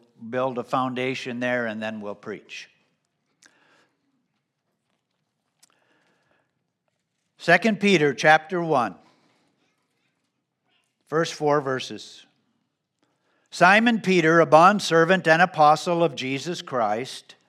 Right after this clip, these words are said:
to those who have obtained like precious faith with us by the righteousness of our God and Savior, Jesus Christ. Grace and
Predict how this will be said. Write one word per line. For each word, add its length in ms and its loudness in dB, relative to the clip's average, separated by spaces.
to 120 -8
those 480 2
who 160 -2
have 140 0
obtained 760 -4
like 360 -2
precious 500 -2
faith 460 -6
with 280 -4
us 300 0
by 300 2
the 120 -4
righteousness 800 -4
of 200 -4
our 180 4
God 400 0
and 220 -6
Savior, 680 -6
Jesus 440 -12
Christ. 760 -10
Grace 360 -2
and 160 -12